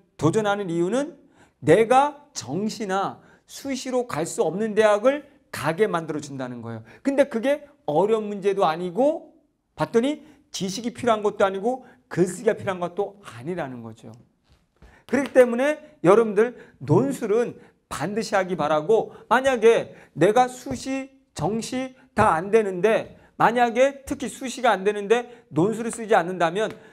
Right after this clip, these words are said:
수시에서의 여섯 장의 기회는 그냥 날아가 버리는 거죠. 이런 좋은 기회를 왜 버립니까? 자, 그래서 제가 이제 특히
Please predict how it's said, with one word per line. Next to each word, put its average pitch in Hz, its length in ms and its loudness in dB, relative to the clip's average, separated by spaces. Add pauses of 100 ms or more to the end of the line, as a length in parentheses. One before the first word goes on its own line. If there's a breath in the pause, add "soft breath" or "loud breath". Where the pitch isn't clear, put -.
(100)
수시에서의 233 1000 0 (240 loud breath)
여섯 160 340 0
장의 190 380 0
기회는 180 340 -4
그냥 214 400 -4 (160)
날아가 156 760 -2
버리는 123 340 -10
거죠. 117 240 -18 (960)
이런 247 360 4 (220)
좋은 185 300 4
기회를 180 240 0
왜 156 160 0
버립니까? 127 560 -14 (840 loud breath)
자, 185 260 4 (240 loud breath)
그래서 269 320 2
제가 202 240 4
이제 196 220 0
특히 262 460 -8